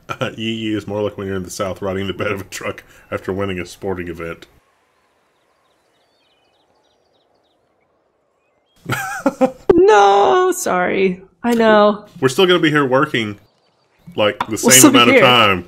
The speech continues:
Speaker 1: I guess we could stream that, but it's not playing games. <laughs>
Speaker 2: I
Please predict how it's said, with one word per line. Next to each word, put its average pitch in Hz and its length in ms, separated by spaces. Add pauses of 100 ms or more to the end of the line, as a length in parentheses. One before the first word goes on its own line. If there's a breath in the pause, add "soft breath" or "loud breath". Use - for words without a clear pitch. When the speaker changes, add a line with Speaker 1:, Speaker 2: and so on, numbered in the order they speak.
Speaker 1:
I 120 100
guess 185 200
we 170 80
could 143 160
stream 151 340
that, 123 400
but 104 100
it's 101 140
not 127 180
playing 120 280
games. 110 420 (160)
<laughs> - 140
Speaker 2:
I 131 600